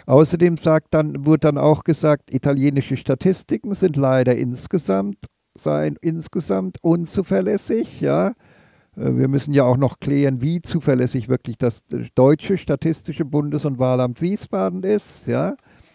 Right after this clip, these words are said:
Ja. Ja.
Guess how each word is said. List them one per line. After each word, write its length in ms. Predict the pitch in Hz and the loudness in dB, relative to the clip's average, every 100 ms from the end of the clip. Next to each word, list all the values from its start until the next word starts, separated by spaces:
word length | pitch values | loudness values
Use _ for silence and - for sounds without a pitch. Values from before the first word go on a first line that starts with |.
| - _ _ _ _ _ _ _ _ | -20 _ _ _ _ _ _ _ _
Ja. 640 | - 156 175 165 131 107 95 82 - _ _ _ _ _ _ _ _ _ _ - _ _ _ _ _ _ _ _ _ _ _ _ _ _ _ _ _ _ _ _ _ _ _ _ | -2 4 6 6 4 2 0 -6 -20 _ _ _ _ _ _ _ _ _ _ -20 _ _ _ _ _ _ _ _ _ _ _ _ _ _ _ _ _ _ _ _ _ _ _ _
Ja. 680 | - 143 160 135 101 85 | -2 4 6 6 6 4